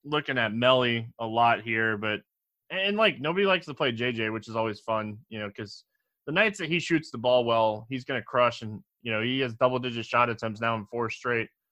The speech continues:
with all, with Ingram being hurt and stuff. So, uh, will be interesting to see how this all plays out. Like you mentioned, it is an eight o'clock start, um, which is great, uh, because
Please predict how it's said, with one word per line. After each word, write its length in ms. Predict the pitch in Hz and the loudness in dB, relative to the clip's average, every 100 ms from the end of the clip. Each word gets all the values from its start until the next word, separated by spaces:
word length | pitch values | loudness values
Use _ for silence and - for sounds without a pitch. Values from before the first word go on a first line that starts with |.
| _ _ | _ _
with 100 | 117 | -2
all, 260 | 110 113 - | 2 2 0
with 200 | 120 110 | -6 -6
Ingram 260 | 120 120 | -4 -4
being 160 | 113 110 | -2 -4
hurt 220 | 104 110 | -4 -6
and 120 | 101 | -6
stuff. 240 | - 107 101 | -8 -8 -8
So, 320 | - 113 107 - _ _ _ _ _ _ _ _ - | -4 -2 -2 -6 _ _ _ _ _ _ _ _ 2
uh, 180 | 165 165 | 6 6
will 80 | 165 | 6
be 160 | 175 | 4
interesting 400 | 208 208 202 208 | 4 2 -2 -2
to 80 | 190 | -2
see 220 | - 196 | 0 2
how 180 | 180 185 | 4 4
this 160 | 180 170 | 4 2
all 140 | 175 | 2
plays 300 | - 156 143 | 2 2 4
out. 240 | 151 160 147 | 6 6 4
Like 200 | 139 139 | 0 -2
you 80 | |
mentioned, 460 | 135 143 143 151 139 | 0 0 0 -2 0
it 100 | 127 | 0
is 160 | 127 110 | 0 -4
an 140 | 110 | -2
eight 140 | 131 | -2
o'clock 320 | 135 - 127 - | 0 0 0 0
start, 460 | - 135 135 131 - _ _ 127 | 0 4 4 2 -6 _ _ -4
um, 460 | 120 113 113 110 107 | -2 0 -2 -4 -2
which 200 | 160 - | -2 -2
is 120 | 139 | -6
great, 460 | 117 139 156 202 202 - - _ | -6 0 4 4 2 -8 -16 _
uh, 340 | 135 127 127 123 | 0 4 4 4
because 840 | 127 120 139 135 131 120 110 - | 0 -2 0 2 0 -2 -10 -16